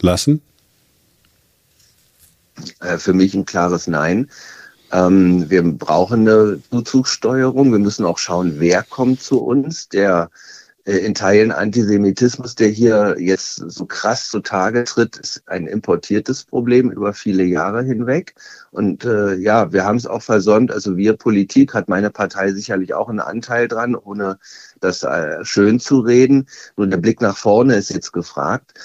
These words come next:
Speaker 2: Also ja, wir müssen sehr genau hinschauen, wer überhaupt reinkommt. Da ist die Bundesregierung natürlich auch gefragt auf der einen Seite.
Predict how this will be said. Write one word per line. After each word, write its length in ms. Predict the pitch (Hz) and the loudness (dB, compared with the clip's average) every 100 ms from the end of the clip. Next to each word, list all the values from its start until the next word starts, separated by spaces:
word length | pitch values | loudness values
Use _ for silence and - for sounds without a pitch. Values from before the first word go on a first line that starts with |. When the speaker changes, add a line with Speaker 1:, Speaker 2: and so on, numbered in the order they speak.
| - - | -20 -10
Speaker 2:
Also 240 | 90 95 | -6 0
ja, 320 | 92 85 101 117 | 2 2 2 2
wir 100 | 98 | 2
müssen 300 | 104 117 92 | 2 0 2
sehr 180 | 95 | 4
genau 280 | 110 120 110 | 4 4 2
hinschauen, 480 | 107 107 - 110 95 | 0 -2 0 -2 2
wer 180 | 101 78 | 2 2
überhaupt 480 | - 95 101 - 73 | 0 -2 -2 -4 -2
reinkommt. 600 | 78 104 123 123 120 95 | -2 -2 0 0 0 0
Da 100 | 95 | -4
ist 140 | - | -4
die 60 | 95 | -6
Bundesregierung 800 | 82 98 123 - 120 120 123 120 | -2 0 0 -2 -2 0 -2 -2
natürlich 520 | 120 - 123 123 - | -6 -2 -2 -2 -4
auch 200 | - - | -10 -10
gefragt 500 | 117 - 113 131 - | -12 -10 -10 -10 -10
auf 240 | 71 - | -12 -10
der 160 | - 85 | -6 -4
einen 280 | 95 104 120 | -2 -2 -2
Seite. 400 | 113 117 123 | -2 -2 -4